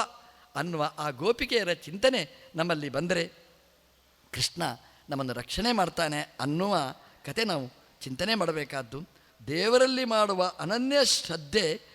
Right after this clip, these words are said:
ಅದು ನಮ್ಮನ್ನು ರಕ್ಷಣೆ ಮಾಡ್ತದೆ. ದೇವರ ಬಗ್ಗೆ ಮಾಡುವ ಕುಹಕದ ಕುತೂಹಲಕಾರಿಯಾದ ಜಿ-, ಪ್ರಶ್ನೆ ಅಲ್ಲ,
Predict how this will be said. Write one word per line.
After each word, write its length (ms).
ಅದು 100
ನಮ್ಮನ್ನು 380
ರಕ್ಷಣೆ 400
ಮಾಡ್ತದೆ. 580
ದೇವರ 340
ಬಗ್ಗೆ 300
ಮಾಡುವ 420
ಕುಹಕದ 520
ಕುತೂಹಲಕಾರಿಯಾದ 1300
ಜಿ-, 260
ಪ್ರಶ್ನೆ 440
ಅಲ್ಲ, 320